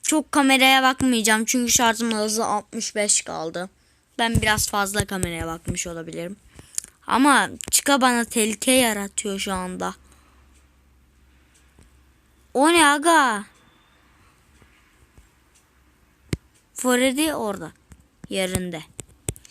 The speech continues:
Daha bakmak istemiyorum. Tamam. Daha kameraya bakmayacağım. Full bunları kontrol edeceğim. Ama bakmak zorundayım ya.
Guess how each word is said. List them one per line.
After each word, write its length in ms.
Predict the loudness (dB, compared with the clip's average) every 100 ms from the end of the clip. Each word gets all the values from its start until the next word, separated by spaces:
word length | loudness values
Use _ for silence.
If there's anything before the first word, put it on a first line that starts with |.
| -20 _ _ -6 2
Daha 220 | 4 6
bakmak 400 | 4 4 0 4
istemiyorum. 520 | 4 4 -2 -4 -4
Tamam. 280 | -2 -2 -2 -2
Daha 200 | 4 4
kameraya 520 | 2 -2 -2 -2 -2 -2
bakmayacağım. 520 | -2 -4 -6 -10 -14 _ -20 -20 -18 -20 _
Full 300 | 2 4 4
bunları 320 | 4 2 0
kontrol 400 | -4 -6 -4 -4
edeceğim. 380 | -6 -10 -10 -12 -14 -20 _ -20 -20 _ -20 _ -6
Ama 400 | 2 4 4 4
bakmak 440 | 4 4 2 2 2
zorundayım 720 | 2 2 2 2 2 2 -2
ya. 300 | -2 -2 -4